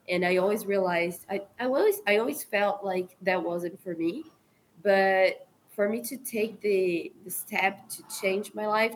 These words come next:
took a few years for me to understand, okay, what should I do? So yeah, I did university, I graduated. During the university, I took, like, a gap year and I went to Australia.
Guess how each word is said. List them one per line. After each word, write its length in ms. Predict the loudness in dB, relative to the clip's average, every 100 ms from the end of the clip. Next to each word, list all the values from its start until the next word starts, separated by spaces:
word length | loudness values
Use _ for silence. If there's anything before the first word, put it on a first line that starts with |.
| -6
took 240 | -4 -4 -6 _ _ _ _ _ -20 _ _ -8
a 60 | -8
few 300 | -6 -4 -2
years 500 | 0 0 0 -4 -12 _ _ -4
for 320 | 2 2 0 -6 -4
me 140 | -4
to 420 | -4 0 2 4
understand, 460 | 2 0 -4 -4 -2
okay, 300 | -2 -2 -2
what 280 | 0 -2 -2
should 180 | -8 -6
I 80 | -6
do? 220 | -6 -8 _ _ _ _ -20 -14
So 160 | -4 0
yeah, 240 | 4 4
I 140 | 4 0
did 260 | -2 -4
university, 720 | -4 -4 -2 -2 -2 -4 -2
I 60 | -2
graduated. 920 | -2 -2 -2 -2 -2 0 -2 -4 -4 -10 _ _ _ -20 -20 _ _ _ _ -20 -20 _ _
During 360 | 0 2 2 -2
the 80 | -2
university, 680 | -2 -2 -2 -2 -4 -2 0
I 120 | -2
took, 340 | -2 -6 -4
like, 220 | -4 -4
a 80 | -4
gap 400 | -8 -2 -2 -2 -4
year 220 | -4 0
and 140 | 0
I 80 | 0
went 200 | -4 -6
to 120 | -8
Australia. 640 | -10 -10 -8 -4 -4 -4